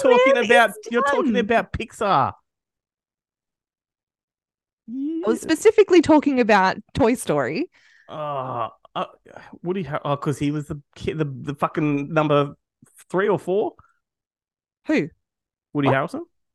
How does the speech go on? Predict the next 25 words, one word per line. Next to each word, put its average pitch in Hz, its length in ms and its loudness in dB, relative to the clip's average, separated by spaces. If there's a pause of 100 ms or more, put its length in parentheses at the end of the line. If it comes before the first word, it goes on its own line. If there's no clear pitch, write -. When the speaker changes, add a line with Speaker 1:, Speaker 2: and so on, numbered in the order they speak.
Speaker 2:
Woody 285 220 0
Harrelson 294 680 -2
does 233 180 -4
not 233 300 -2
belong 214 480 -2
because 208 280 -4
he 220 180 -4
isn't 240 300 -4
in 233 200 -4
Toy 262 220 0
Story. 185 540 -4 (180)
Speaker 1:
He's 151 160 -4
in 165 120 0
one 156 140 2
of 165 120 -2
them. 143 260 -6 (380)
Speaker 2:
No, 254 100 -4
he's 359 160 -4
not. 226 260 -4 (680)
Speaker 1:
Wasn't 170 260 -4
he 175 140 4
in 165 80 2
the 147 80 2
last 143 340 0
one? 202 180 -4